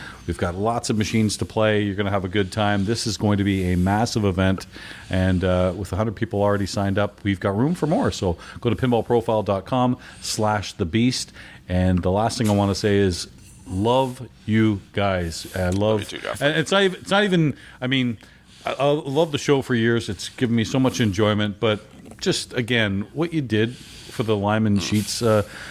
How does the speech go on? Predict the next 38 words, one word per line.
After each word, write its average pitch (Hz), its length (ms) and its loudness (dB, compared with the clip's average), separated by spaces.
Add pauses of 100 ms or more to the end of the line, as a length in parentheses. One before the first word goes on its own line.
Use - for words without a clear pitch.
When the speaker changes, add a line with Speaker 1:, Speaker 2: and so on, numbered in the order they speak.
(160)
Speaker 1:
donation 110 600 0
to, 92 300 2 (540)
uh, 104 260 -2
hopefully 113 460 -2
help, 107 340 -4
uh, 95 220 2
prevent 101 400 -2
some, 92 380 0 (340)
uh, 113 40 -10 (200)
or 127 360 0 (120)
certainly 117 300 0
give 107 120 0
awareness 104 480 -2
to - 140 -4
the 95 380 0
American 95 580 0 (320)
Suicide 107 640 0
Association, 101 840 0
or, 90 200 2
or, 92 180 0
and 95 160 0
I'm 95 120 4
sorry 104 280 2
I 98 40 0
don't 92 160 -2
have 98 140 0
the 92 80 0
proper 101 300 -2
name, 98 220 2
but 90 180 0 (380)
just - 300 -6
the 104 220 2
thought 113 440 0 (380)
put 110 160 -2
into 107 260 2
that, 104 400 0
and, 92 420 0
uh, 87 280 2